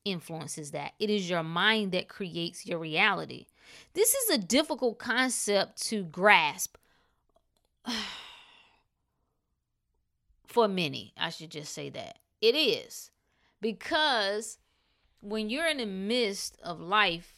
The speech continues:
kinda kicking your rear end, you thinking that you want more, right? You want better.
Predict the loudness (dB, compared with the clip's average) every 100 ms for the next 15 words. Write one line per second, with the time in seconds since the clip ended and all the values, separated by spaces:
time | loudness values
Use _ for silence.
0 | -16 -8 -4 -4 -4 -8 -6 -4 -4 -2
1 | -4 -6 -6 -4 -4 -4 -8 -14 -18 _
2 | _ _ -8 -2 -2 -4 -4 0 0 0
3 | -4 -4 -4 -8 -12 -16 -6 0 2 2
4 | 0 -4 -14 -12 -4 0 0 0 0 0
5 | -2 -2 2 2 2 -4 -8 -14 -20 _
6 | -4 0 0 -2 -6 -8 -4 -4 -4 -6
7 | -2 0 2 -2